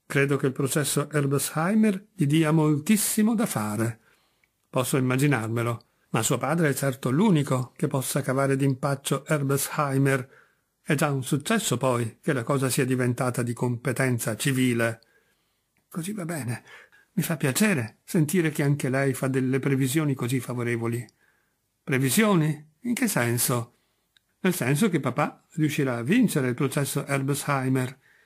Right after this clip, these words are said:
Non credo proprio di averlo affermato con certezza. Come? Già si tira indietro? Ma non gli riuscirà. Oh,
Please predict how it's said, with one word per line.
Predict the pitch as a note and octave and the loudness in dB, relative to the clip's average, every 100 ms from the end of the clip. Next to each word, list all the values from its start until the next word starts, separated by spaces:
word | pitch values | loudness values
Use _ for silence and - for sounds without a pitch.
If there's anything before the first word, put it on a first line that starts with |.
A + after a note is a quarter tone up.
| _ _ _ _ | _ _ _ _
Non | - D3+ | 0 0
credo | C#3+ D3 C3+ | 2 0 0
proprio | C#3 D3+ A#3 D#3 | 0 -2 0 0
di | C3 | 0
averlo | B2+ C3 C3+ | 0 0 0
affermato | B2+ - C#3+ C3 C3+ B2+ B2+ | -2 -2 -4 0 0 0 -2
con | B2+ | -2
certezza. | A#2+ B2+ - B2 - B2+ A2+ - _ _ _ _ _ _ _ _ | -2 -4 -2 -2 -2 -6 -6 -10 _ _ _ _ _ _ _ _
Come? | - F3 G#2+ G#2 - _ | -4 -4 -4 -10 -20 _
Già | - E3 | -10 -6
si | - | -2
tira | F#3+ F#3+ | 0 0
indietro? | F#3 C3+ G2+ G#2 D3+ D3 _ _ _ _ _ | 0 0 -4 -8 -8 -10 _ _ _ _ _
Ma | D#3 C3+ - | -2 -2 0
non | E3+ B3+ | 0 2
gli | A3 G3+ | 2 4
riuscirà. | F#3+ G3 F3 - C#3 G#2+ G2+ - _ _ _ _ _ | 4 4 2 -2 -4 -4 -8 -14 _ _ _ _ _
Oh, | D#3 A2+ | -2 -2